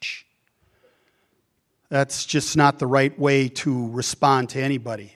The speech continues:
or somebody in authority that says that, bosses that say that. Submission never leaves the brain at the altar. All throughout life, we come in contact with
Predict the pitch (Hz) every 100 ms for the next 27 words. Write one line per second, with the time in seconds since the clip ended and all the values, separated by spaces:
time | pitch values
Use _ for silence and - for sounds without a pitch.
0 | _ - 135 131 127 113 _ _ - -
1 | 156 143 139 123 - 175 156 - 135 123
2 | - - 117 110 127 110 98 - 135 151
3 | 143 113 101 110 - 117 101 104 95 -
4 | _ _ _ _ _ _ _ _ _ _
5 | _ _ _ _ _ _ _ - - -
6 | 185 160 170 226 233 - 220 202 175 170
7 | 180 202 202 180 185 165 139 123 120 -
8 | - - _ _ _ _ _ 143 117 143
9 | 147 - 143 123 120 110 - 101 - _
10 | _ _ _ _ _ _ _ _ _ _
11 | _ _ _ _ _ _ - - _ _
12 | _ 160 208 - 220 214 196 160 160 -
13 | 151 - 160 156 139 190 170 175 - 139
14 | 135 139 -